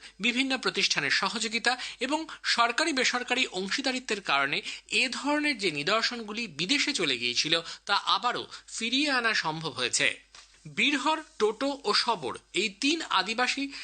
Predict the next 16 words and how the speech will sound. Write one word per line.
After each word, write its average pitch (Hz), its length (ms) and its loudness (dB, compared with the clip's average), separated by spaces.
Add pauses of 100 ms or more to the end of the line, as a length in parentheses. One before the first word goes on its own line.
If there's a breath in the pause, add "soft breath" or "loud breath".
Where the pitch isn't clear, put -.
(200 loud breath)
জনজাতির 226 560 2
ভোটারদের 220 540 -2
নাম 151 240 4 (320 loud breath)
পশ্চিমবঙ্গের 277 680 0
চূড়ান্ত 294 480 0
ভোটার 196 340 0
তালিকায় 165 520 0
সরাসরি 285 520 0
উঠে 170 240 -4
যাবে 143 300 2
বলে 233 200 0 (300 loud breath)
ভারতের 214 360 0
নির্বাচন 185 480 0
কমিশন 190 420 0
জানিয়েছে। 120 480 0 (340 loud breath)
এই 165 160 2